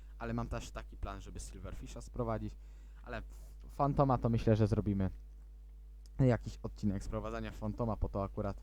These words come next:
Fantom to może być ciężki. Gasta, Gasta, no nie wiem, Gast może uciec, rozbić coś, ale jeszcze będę sobie musiał potestować na świecie kreatywnym,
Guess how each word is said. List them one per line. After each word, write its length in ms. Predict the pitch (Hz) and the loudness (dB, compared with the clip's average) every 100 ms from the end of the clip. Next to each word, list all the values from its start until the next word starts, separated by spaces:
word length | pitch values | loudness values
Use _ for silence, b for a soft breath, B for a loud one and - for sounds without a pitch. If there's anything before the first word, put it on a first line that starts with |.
| - | -4
Fantom 320 | - 156 143 120 | 4 6 6 6
to 120 | 113 | 4
może 240 | 107 104 | 4 2
być 220 | 98 - | -2 -6
ciężki. 400 | - 110 101 - 95 B B 143 | -8 -6 -6 -6 -10 B B 6
Gasta, 420 | 175 175 170 170 - - - | 6 8 6 6 0 -10 0
Gasta, 340 | 147 147 - | 4 4 4
no 140 | 160 165 | 6 8
nie 180 | 135 | 8
wiem, 160 | 110 113 | 6 6
Gast 240 | 139 139 | 6 6
może 280 | 143 135 135 | 8 10 10
uciec, 300 | 147 143 139 | 8 6 4
rozbić 380 | 135 127 120 131 | 6 6 4 -2
coś, 320 | - 147 151 b b b | 8 8 8 b b b
ale 140 | 139 | 8
jeszcze 160 | 143 147 | 8 8
będę 160 | 143 | 6
sobie 140 | 135 143 | 6 6
musiał 200 | 131 135 | 6 4
potestować 680 | 139 - 135 - 117 110 - | 2 0 0 4 4 4 0
na 120 | 104 | -4
świecie 360 | - 110 101 - | -2 -4 -4 -8
kreatywnym, 720 | - 127 127 - 165 170 190 | -2 4 4 6 6 8 6